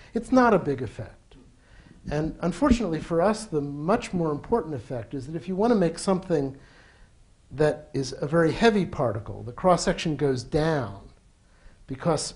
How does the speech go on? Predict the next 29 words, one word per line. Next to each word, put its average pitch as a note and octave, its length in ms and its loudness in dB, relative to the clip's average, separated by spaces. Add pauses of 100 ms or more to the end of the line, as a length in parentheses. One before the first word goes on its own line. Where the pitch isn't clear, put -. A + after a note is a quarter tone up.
(140)
basically E3+ 320 4
the C3+ 100 0
thing F3+ 260 4
is C#3 120 0
smaller. D#3+ 760 0 (880)
So D3+ 220 4
to, C3 220 4 (180)
to D#3+ 100 -6
get F#3+ 260 8
all E3+ 200 10
that D#3+ 180 6
energy D#3+ 460 2
into C#3+ 200 4
the A#2+ 120 -6
small D3+ 720 0
region D3 380 0
that B2 120 -8
you C3 120 -8
need, C3+ 420 -4 (320)
the D3 60 -4
cross-section F#3+ 580 2
goes D3 300 4
down E3+ 480 4
like B2+ 220 -4
one C#3+ 140 0
over C3 200 -4
the B2 140 -8
energy A#2 340 -12
squared. G#2 420 -14